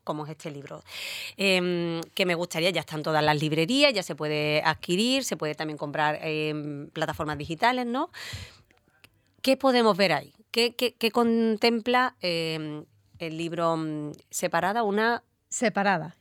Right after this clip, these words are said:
Speaker 2: Y el subtítulo es Un acto de amor
Speaker 1: Un
Speaker 2: hacia
Speaker 1: acto.
Speaker 2: ti y tus peques.
Speaker 1: Eso.
Speaker 2: Precisamente porque es un acto de amor, responsabilidad y generosidad.
Speaker 1: Cuando, bueno, realmente, ante esto ya te tengo que decir que se puede interpretar como un acto de lo más egoísta.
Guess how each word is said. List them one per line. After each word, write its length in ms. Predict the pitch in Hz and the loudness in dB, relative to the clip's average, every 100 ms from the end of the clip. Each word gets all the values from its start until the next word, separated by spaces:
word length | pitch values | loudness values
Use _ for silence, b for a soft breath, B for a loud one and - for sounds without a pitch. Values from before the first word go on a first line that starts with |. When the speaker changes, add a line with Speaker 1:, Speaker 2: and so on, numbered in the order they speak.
| - | -4
Speaker 2:
Y 220 | 226 214 | 0 2
el 120 | 185 | 0
subtítulo 480 | - 202 214 185 240 | -4 -8 -6 0 0
es 120 | 269 - | 0 0
Un 160 | 226 | 0
acto 240 | 220 208 208 | 2 2 0
de 60 | |
amor 280 | 190 196 247 | 2 2 2
Speaker 1:
Un 140 | 269 175 | 2 2
Speaker 2:
hacia 140 | 190 | 0
Speaker 1:
acto. 100 | 175 | 0
Speaker 2:
ti 200 | 269 349 | 0 0
y 120 | - 214 | -4 -4
tus 260 | 202 180 | -4 -4
peques. 360 | - 180 - 190 | -6 -8 -8 -14
Speaker 1:
Eso. 220 | 143 - - - | -14 -18 -20 -6
Speaker 2:
Precisamente 680 | 233 220 220 220 214 220 240 | -2 0 0 0 0 0 -2
porque 380 | 233 220 190 - | -2 -2 -4 -2
es 300 | 220 214 - | 0 0 -2
un 100 | 208 | -2
acto 300 | 185 185 220 | -2 -2 -2
de 80 | 214 | -2
amor, 320 | 175 185 233 | 0 0 -2
responsabilidad 920 | - 226 214 214 208 180 180 180 220 - | -4 -6 -6 -6 -4 -4 -2 0 -2 0
y 160 | 233 | -2
generosidad. 800 | 202 - 180 175 175 - 185 240 - B - | -2 -4 -4 -4 -4 -6 -4 -4 -6 B -8
Speaker 1:
Cuando, 420 | - 180 170 160 175 | 0 4 6 4 4
bueno, 380 | 165 156 180 175 | 0 2 4 2
realmente, 480 | 156 151 147 160 - - | 0 0 0 0 -2 -2
ante 220 | 156 151 | -2 -2
esto 180 | 156 - | -2 0
ya 100 | 185 | 0
te 120 | 180 | 0
tengo 200 | 180 180 | -2 -2
que 100 | 170 | 0
decir 340 | 175 175 190 180 | 0 0 -2 0
que 260 | 208 190 | 2 2
se 220 | 185 - | 0 0
puede 160 | 156 165 | 2 4
interpretar 460 | 165 180 185 170 180 | 4 4 4 4 4
como 180 | 196 | 4
un 60 | 185 | 4
acto 300 | 160 - 160 | 4 2 2
de 120 | 160 | 2
lo 80 | 156 | 0
más 120 | 151 156 | 0 0
egoísta. 500 | 156 254 - - | 0 -2 -2 -6